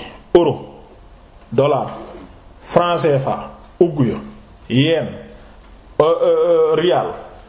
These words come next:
janiya, dirham, dinar, selon Tunisie ak Maroc ak ñooñu, hatta le pesos, le rouble ak livre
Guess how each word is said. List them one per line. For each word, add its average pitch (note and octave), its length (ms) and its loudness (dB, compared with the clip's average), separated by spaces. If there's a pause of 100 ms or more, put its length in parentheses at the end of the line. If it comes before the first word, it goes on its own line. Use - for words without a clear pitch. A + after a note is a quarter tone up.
(220)
janiya, C#3+ 460 0 (420)
dirham, C3+ 600 0 (340)
dinar, E3+ 640 0 (380)
selon F3 440 2
Tunisie F3 340 2
ak E3 80 0
Maroc D3+ 300 0 (120)
ak D3+ 60 -2
ñooñu, E3 320 2 (1120)
hatta F3+ 380 2
le E3 160 0
pesos, E3+ 580 0 (1300)
le A#2+ 160 4
rouble A3 600 2 (1300)
ak D3 200 0
livre G#3+ 960 2